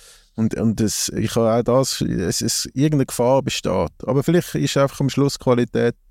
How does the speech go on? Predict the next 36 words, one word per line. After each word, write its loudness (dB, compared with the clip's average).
äh, 0
so, 0
so -2
gro-, -6
so -2
gross, 0
dass 0
man, 2
dass -12
man 2
dann 4
im 2
März, 0
ähm, 2
wieder 0
nicht 2
mehr 2
über -2
die -10
Super 0
League 2
können 0
reden, 2
ausser 0
über 2
F 0
C -6
Basel 2
und, 0
äh, 0
und -2
G 2
C, -2
wo 0
fast -2
absteigt. -6